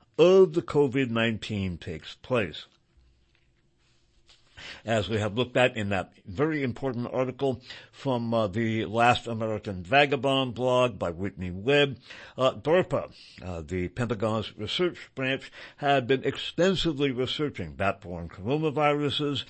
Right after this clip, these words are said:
including in and around China. In early August of twenty nineteen, for whatever reason, the U S Army Medical Institute of Infectious Diseases was closed down for safety reasons.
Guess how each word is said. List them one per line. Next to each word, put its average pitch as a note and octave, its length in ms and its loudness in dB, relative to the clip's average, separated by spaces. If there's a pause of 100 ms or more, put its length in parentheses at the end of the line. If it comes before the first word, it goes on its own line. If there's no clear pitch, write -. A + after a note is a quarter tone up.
(280)
including D#3+ 560 2
in D3 240 2
and C#3 120 2
around B2 580 2 (100)
China. C#3 720 -2 (2000)
In G#2+ 320 2 (300)
early D#3 560 4 (440)
August B2+ 460 4
of - 140 -8
twenty G#2+ 300 -4
nineteen, F#2+ 500 -4
for C3+ 100 -6
whatever B2+ 460 -2
reason, C#3+ 560 -2 (320)
the C3+ 80 -4
U C#3 180 4
S - 140 2
Army C#3 260 0
Medical B2 460 0
Institute C#3+ 560 -4
of A2+ 120 -4
Infectious A#2+ 720 -4
Diseases D3 800 -4
was A#2 160 -6
closed C3+ 520 -4
down A#2+ 260 -6
for - 120 -12
safety D#3 420 -4
reasons. D#3 540 -2